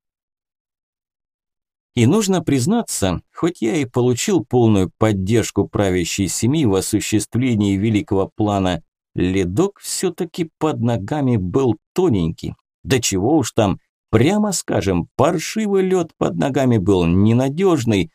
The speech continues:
Романовы стремились к мировому признанию и славе, к доминированию на мировой дипломатической арене, а я, напротив, хотел достатка жителям своей отчизны –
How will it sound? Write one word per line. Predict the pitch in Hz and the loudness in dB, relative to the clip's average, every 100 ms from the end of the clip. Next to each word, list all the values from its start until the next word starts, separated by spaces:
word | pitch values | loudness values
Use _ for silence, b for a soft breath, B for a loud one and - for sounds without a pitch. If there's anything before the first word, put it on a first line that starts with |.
| _ _ _ _ | _ _ _ _
Романовы | 110 110 147 226 214 190 170 | 0 0 0 2 2 2 0
стремились | - 127 160 156 143 - | 0 0 2 4 2 2
к | 120 | 2
мировому | 120 120 117 139 131 107 | 4 4 2 2 2 2
признанию | 110 113 101 123 120 113 107 | 2 2 2 2 4 4 4
и | 107 | 2
славе, | 101 - 175 98 73 - _ | 0 -2 -2 0 -2 -6 _
к | 90 | -4
доминированию | 90 101 98 101 123 135 113 104 98 92 | 0 2 2 2 2 2 2 2 2 2
на | 87 | 0
мировой | 92 95 98 110 | 0 0 2 2
дипломатической | 82 104 - 98 95 90 - 82 85 - 90 98 | 2 0 0 0 0 -2 -4 -4 -4 0 0 0
арене, | 170 143 104 85 _ _ _ | 0 0 0 -2 _ _ _
а | - 90 | -2 -2
я, | 90 101 185 196 | -2 -2 -2 -2
напротив, | 196 170 170 190 151 113 - - _ _ | -4 -4 -2 2 0 0 -6 -8 _ _
хотел | - - 85 - 120 127 | -8 -4 -4 -2 -2 0
достатка | 90 92 82 - 117 120 - 90 | 0 -2 -4 -2 -2 -2 -2 -2
жителям | 80 120 156 143 139 117 | 0 -2 -2 -4 -2 -2
своей | - 110 113 | -2 2 2
отчизны – | - 101 - - 165 120 110 87 | 0 -4 -6 -4 -2 2 0 -2